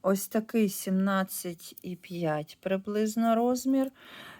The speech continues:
Він, е, з такою йде підвісочкою у вигляді камінця. Також цікавий. Щось, наче десь бігала ще підвісочка до неї рідна. Ось такий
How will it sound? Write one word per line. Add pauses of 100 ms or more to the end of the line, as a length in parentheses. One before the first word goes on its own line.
Він,
е,
з
такою
йде
підвісочкою
у
вигляді
камінця.
Також
цікавий.
Щось,
наче
десь
бігала
ще
підвісочка
до
неї
рідна. (1040)
Ось
такий